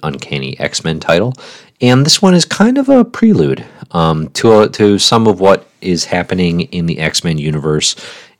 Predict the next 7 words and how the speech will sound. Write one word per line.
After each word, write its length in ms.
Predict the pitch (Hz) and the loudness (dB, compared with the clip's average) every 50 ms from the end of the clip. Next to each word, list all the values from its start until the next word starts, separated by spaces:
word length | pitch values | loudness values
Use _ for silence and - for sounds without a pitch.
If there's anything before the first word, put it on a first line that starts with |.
| _ - | _ -2
and, 500 | 92 82 82 80 80 78 78 76 71 67 - | 0 2 2 2 2 0 -2 -4 -6 -8 -6
uh, 360 | - 76 73 73 73 71 73 - | -2 0 2 2 2 2 0 -2
and 360 | - 80 76 73 73 71 71 67 | -2 -4 -4 -2 -4 -4 -6 -10
in 140 | 69 80 76 | -10 -10 -10
Uncanny 380 | 73 69 - - 76 73 71 | -10 -12 -12 -12 -12 -10 -8
X-Men 340 | 71 69 - - - 71 65 | -8 -8 -10 -10 -14 -14 -14
specifically, 800 | - _ - 76 - - 101 - - - - 95 92 90 85 | -14 _ -6 -4 -2 -2 -2 -4 -6 -2 0 2 2 2 0